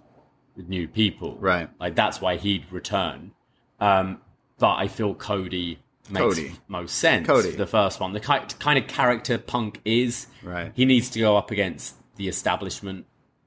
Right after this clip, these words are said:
Speaker 2: All right, so Malachi Black some-,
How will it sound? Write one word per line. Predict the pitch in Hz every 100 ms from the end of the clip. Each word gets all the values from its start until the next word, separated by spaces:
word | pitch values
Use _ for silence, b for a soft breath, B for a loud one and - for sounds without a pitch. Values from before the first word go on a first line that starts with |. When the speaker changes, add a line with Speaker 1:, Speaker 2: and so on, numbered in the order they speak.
| _ _
Speaker 2:
All | 101
right, | 101 87 -
so | 117 107 101
Malachi | 107 123 123 123
Black | 104 110 107 104 - - - _ -
some-, | - 123 117